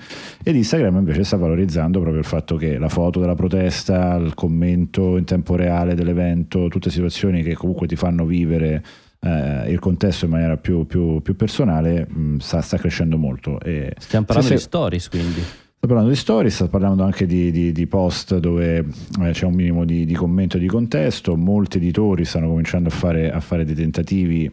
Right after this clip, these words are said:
Speaker 1: mm, alcuni con più o meno successo, però con, con numeri che cominciano a essere interessanti. Eh, è un dato di fatto, eh,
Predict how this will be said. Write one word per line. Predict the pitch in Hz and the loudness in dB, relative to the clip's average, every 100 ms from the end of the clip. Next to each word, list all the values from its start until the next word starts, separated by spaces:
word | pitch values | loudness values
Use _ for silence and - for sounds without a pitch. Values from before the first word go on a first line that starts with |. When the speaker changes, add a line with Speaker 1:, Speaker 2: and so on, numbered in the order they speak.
| - | -4
Speaker 1:
mm, | 82 76 76 73 71 69 - | -2 -2 -2 -2 -4 -6 -6
alcuni | 73 - 95 90 | -8 -2 0 0
con | 80 78 | 0 -2
più | - | -2
o | 90 | 0
meno | 85 85 | 0 -2
successo, | 82 - 120 - 78 | -4 -2 -2 0 -2
però | 76 82 - | 0 -2 -4
con, | - 80 78 78 | -6 -2 0 0
con | 78 82 | 0 0
numeri | 87 87 82 | 0 2 0
che | 82 | 0
cominciano | 85 85 - | -2 -2 0
a | 87 | -2
essere | 196 | 0
interessanti. | 98 - 139 - 85 117 - 120 135 - - _ _ | -2 -2 -2 -2 -2 -2 -2 -4 -4 -12 -20 _ _
Eh, | 98 87 - | 0 0 0
è | |
un | 156 | 0
dato | 123 101 | 2 2
di | 80 | 0
fatto, | - - - - | -2 -2 -8 -6
eh, | 90 82 78 | -2 0 0